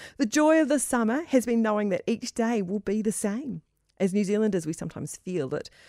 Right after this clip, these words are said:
we must get out and do something, especially on a fabulous day. It's this weird trait I think we have as Kiwis. And I tend to be guilty of that. But once I realised that this endless summer wasn't going anywhere and there'd be many more days ahead, I happily spent time after work or on the off days,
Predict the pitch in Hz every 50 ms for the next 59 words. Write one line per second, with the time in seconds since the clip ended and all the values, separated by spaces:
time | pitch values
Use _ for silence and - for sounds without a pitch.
0 | - - _ - 175 170 165 190 196 - - - 180 165 170 175 165 - - 151
1 | 139 - 185 190 202 - - - 175 - - - 131 127 131 139 - - - 196
2 | 170 - - 196 175 160 156 151 - - - 170 151 - 151 143 139 - - -
3 | 160 151 143 - - - - - 160 - - 214 233 233 202 - - - 196 170
4 | - 143 139 - 165 - - 147 143 143 160 - 165 - - - 175 165 147 139
5 | 131 127 - - _ - - - - - - - - 196 208 226 240 226 - 226
6 | 196 185 - 170 175 165 - 170 175 165 - - 190 151 - 147 160 175 - -
7 | _ _ _ _ _ _ _ _ _ _ 196 175 160 214 214 220 240 - - -
8 | - 208 202 196 190 180 175 175 - - - 170 - - - 220 220 220 220 208
9 | 202 - - - - 202 202 208 202 175 185 180 - - 185 180 180 - - 190
10 | 208 214 202 208 196 196 190 180 170 170 170 180 190 233 269 262 254 254 214 233
11 | 226 220 185 202 - 202 214 - - 214 208 - - 269 285 - - 277 262 -
12 | - - 240 240 - - - 269 285 294 311 311 - - 294 302 - 311 247 254
13 | 262 269 262 - 247 226 233 247 240 214 214 208 - 214 214 208 208 -